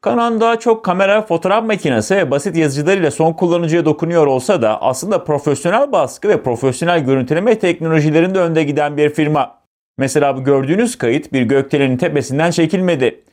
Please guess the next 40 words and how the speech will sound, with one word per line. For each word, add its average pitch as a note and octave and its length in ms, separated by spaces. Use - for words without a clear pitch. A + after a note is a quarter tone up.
Ya D#3 140
da F3+ 120
burası G#3 300
gerçek F3 480
bir D3 80
havalimanı D3 580
değil. D3+ 280
Gördüğünüz B2 460
görüntüler C#3+ 680
Canon'un D#3+ 320
yüksek E3 460
çözünürlükteki E3 680
profesyonel D#3+ 600
baskılarından D3 640
iki D#3 240
boyutlu B2+ 280
örnekler. C#3 560
Baskı D#3+ 300
konusunda A3+ 440
sınırları D#3+ 460
zorlayan D#3 460
firma G2 340
artık B2+ 480
iki F#3 180
boyutlu F#3 320
baskıda E3+ 400
sınırlara D#3+ 460
dayanmış D3+ 380
olacak C#3 500
ki C#3+ 220
dokulu D3 340
üç - 280
boyutlu F3+ 300
baskı E3 300
teknolojileri C#3+ 600
üzerine D#3+ 360
de F#3+ 60
gövde D#3+ 300
gösterisi D3 600
yapıyor. D#3 400